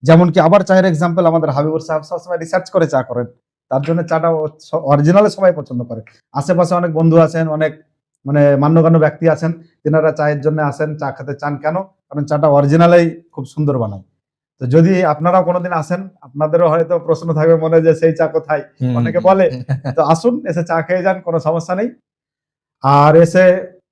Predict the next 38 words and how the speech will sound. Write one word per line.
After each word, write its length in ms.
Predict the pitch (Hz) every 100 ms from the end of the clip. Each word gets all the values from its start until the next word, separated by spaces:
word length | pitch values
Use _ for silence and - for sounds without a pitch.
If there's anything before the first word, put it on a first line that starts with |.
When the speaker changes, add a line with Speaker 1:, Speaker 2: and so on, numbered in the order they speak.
| _ _ -
Speaker 1:
কিছু 160 | 131 151
বসুন, 420 | 165 175 180 180
শিখুন। 720 | 160 165 165 185 180 - - _ _
আমাদের 320 | 135 156 165 165
কাছে 220 | 160 170
বসে 300 | 156 151 170
মানুষের 360 | 151 156 165
কোনো 180 | 160 160
সময় 300 | 156 160 156 160 -
কোনো 200 | 147 151 151 - _ _
খারাপ 240 | 185 202 165
জ্ঞান 160 | 180
আমাদের 240 | 165 156 151
কাছ 160 | 131
থেকে 140 | 151 123
যায় 160 | 101
না, 140 | 95 - _ _ _
আর 100 | 131
আল্লাহর 260 | 131 151 160
রহমতে 300 | 156 160 165
কোনোদিন 380 | 156 156 180 160
যাবেও 280 | 117 120
না। 120 | 104 - _ _ _ -
আমরা 160 | 147 156
যতটুকু 420 | 160 165 185 190
চেষ্টা 300 | 180 170 165
করি 160 | 180
মানুষকে, 460 | 180 156 151 - 175
মানুষের 320 | 147 147 147
সামনে 260 | 147 156 165
আমরা 140 | 160
সঠিক 300 | 160 127 143
ব্যবহার, 320 | 139 135 151
সঠিক 380 | 151 131 123 123
জ্ঞান 240 | 139 165 156
শেখানোর 420 | - 117 127 135
চেষ্টা 240 | 120 -
করি 200 | 131 156